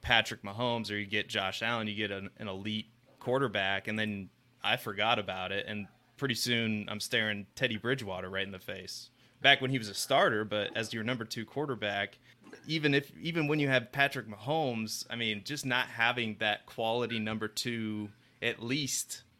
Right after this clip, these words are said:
ha-, with the, with the floor or the ceiling rather of a Q B one, of a low end Q B one,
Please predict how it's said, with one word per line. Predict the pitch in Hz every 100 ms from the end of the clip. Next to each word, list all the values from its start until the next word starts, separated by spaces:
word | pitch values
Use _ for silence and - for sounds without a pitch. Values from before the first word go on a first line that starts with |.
| - - -
ha-, | 127 - -
with | 135 131
the, | 107 - - - - -
with | 135
the | 131
floor | - 151 180 160 107 101 110
or |
the | 113
ceiling | 113 180 190 117 104 107
rather | 101 92 98 104 -
of | 113
a | 104
Q | - 151 123
B | 113
one, | 107 113 110 101
of | 101
a |
low | 101 107 107
end | 101
Q | - 110
B | 101
one, | 98 110 104 95